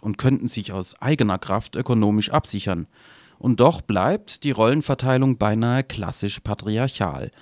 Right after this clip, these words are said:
Die Beziehungsarbeit erledigen die Frauen, während sich die Männer allein um sich selbst drehen. Und dabei können sie sich weiterhin der Unterstützung ihrer Frauen sicher sein.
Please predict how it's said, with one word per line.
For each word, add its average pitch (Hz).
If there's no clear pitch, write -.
Die 101
Beziehungsarbeit 147
erledigen 139
die 123
Frauen, 180
während 139
sich -
die 147
Männer 113
allein 101
um 151
sich 160
selbst -
drehen. 85
Und 123
dabei 127
können 131
sie 117
sich 110
weiterhin 117
der 143
Unterstützung 131
ihrer 107
Frauen 127
sicher 156
sein. -